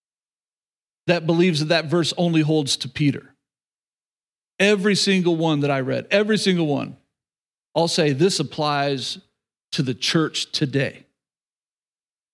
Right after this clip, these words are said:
That God, for those who truly confess Jesus as Lord and pursue him and have repented of their sins and love him with all their hearts,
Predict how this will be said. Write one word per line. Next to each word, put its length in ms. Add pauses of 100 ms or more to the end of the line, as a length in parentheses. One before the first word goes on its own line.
(240)
That 160
God, 380
for 120
those 380
who 240 (100)
truly 540
confess 800 (580)
Jesus 500
as 160
Lord 440 (640)
and 120
pursue 580
him 500 (500)
and 100
have 200
repented 580
of 140
their 100
sins 460
and 240
love 280
him 120
with 160
all 160
their 160
hearts, 420